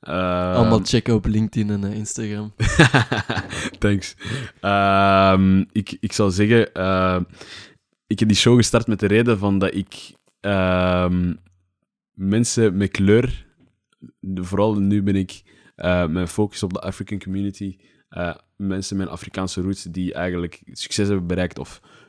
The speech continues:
Speaker 1: hun pad hebben gevonden, eh, hun te laten tonen naar de buitenwereld, ehm, om te laten inzien van, kijk, de representatie is misschien niet op T V of op andere vlakken, of als je nu in een, eh,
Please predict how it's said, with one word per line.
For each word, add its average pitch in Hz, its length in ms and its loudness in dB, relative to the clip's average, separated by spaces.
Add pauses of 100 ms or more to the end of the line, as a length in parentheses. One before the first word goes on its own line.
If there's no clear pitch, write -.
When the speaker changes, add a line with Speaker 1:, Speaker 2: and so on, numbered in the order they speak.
Speaker 1:
hun 90 280 -4
pad 95 160 -4
hebben 92 200 -4
gevonden, 90 480 -6 (260)
eh, 87 340 -4
hun 101 240 -4
te 101 100 -4
laten 90 640 -6 (260)
tonen 110 280 2
naar 92 200 -2
de 85 80 -8
buitenwereld, 90 760 -6
ehm, 87 380 -10 (380)
om 95 80 -20
te - 80 -14
laten 92 200 -10
inzien 90 240 -8
van, 87 180 -12
kijk, - 460 -8 (640)
de 95 80 -8
representatie 92 720 -4
is 104 140 -8
misschien 92 380 -4
niet 87 120 0
op 85 140 -8
T - 80 -14 (140)
V 82 240 -10
of - 260 -20 (260)
op - 160 -12
andere 90 360 -4
vlakken, 82 400 -8
of - 320 -20 (320)
als - 200 -8
je 95 60 -4
nu 90 100 0
in 90 80 -2
een, 85 220 -4
eh, 87 440 -6